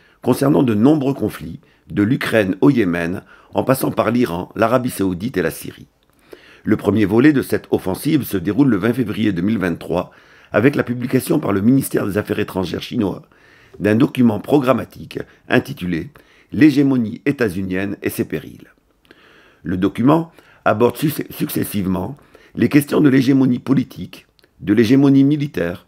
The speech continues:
de l'hégémonie économique, de l'hégémonie technologique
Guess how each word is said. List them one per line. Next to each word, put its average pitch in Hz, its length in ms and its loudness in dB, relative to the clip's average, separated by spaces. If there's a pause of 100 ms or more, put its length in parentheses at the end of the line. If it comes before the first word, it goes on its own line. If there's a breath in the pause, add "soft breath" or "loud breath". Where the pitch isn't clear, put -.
(480 soft breath)
de 90 80 -2
l'hégémonie 135 600 4
économique, 117 680 0 (520)
de 101 100 2
l'hégémonie 131 520 4
technologique 104 840 -2